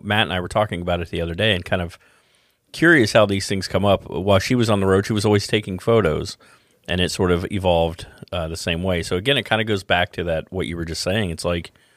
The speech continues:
you're, when you're out there, you're always looking for, like, other ways, other creative outlets and stuff. So I think that's pretty cool that, uh,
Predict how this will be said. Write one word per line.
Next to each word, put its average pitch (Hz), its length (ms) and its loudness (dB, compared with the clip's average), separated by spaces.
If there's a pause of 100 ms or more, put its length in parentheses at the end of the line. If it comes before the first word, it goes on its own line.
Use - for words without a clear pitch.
(600)
you're, 95 400 4
when 101 160 4
you're 92 120 2
out 104 200 4
there, 92 180 4
you're 90 160 2
always 90 220 2
looking 92 220 -2
for, 82 380 -2
like, 82 240 -4
other 90 200 -2
ways, 85 400 0
other 92 400 0
creative 90 440 2
outlets 85 480 0
and 76 100 -8
stuff. 76 260 -4
So 80 120 -2
I 80 60 -2
think 90 140 -6
that's 80 160 -4
pretty 78 200 -6
cool 80 260 -4
that, 73 240 -8
uh, 73 140 0